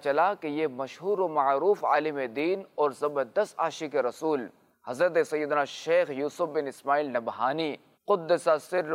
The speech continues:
الربانی ہیں۔ میں ان کی وجاہت اور چہرے کی نورانیت دیکھ کر بہت متاثر ہوا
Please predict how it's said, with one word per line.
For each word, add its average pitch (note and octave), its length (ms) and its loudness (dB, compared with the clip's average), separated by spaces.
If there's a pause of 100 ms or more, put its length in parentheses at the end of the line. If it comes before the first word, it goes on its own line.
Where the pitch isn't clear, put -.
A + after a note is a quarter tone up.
الربانی C#3 640 0
ہیں۔ G2 280 -12
میں F#3+ 240 0
ان F#3 100 -2
کی F3 120 -4
وجاہت D#3+ 540 2 (200)
اور D3 120 -2
چہرے D3 400 -2
کی D3+ 100 -4
نورانیت C#3+ 560 0 (180)
دیکھ F3 240 -2
کر C3 180 0 (920)
بہت F#3 340 0
متاثر F#3 580 2
ہوا A#2+ 280 2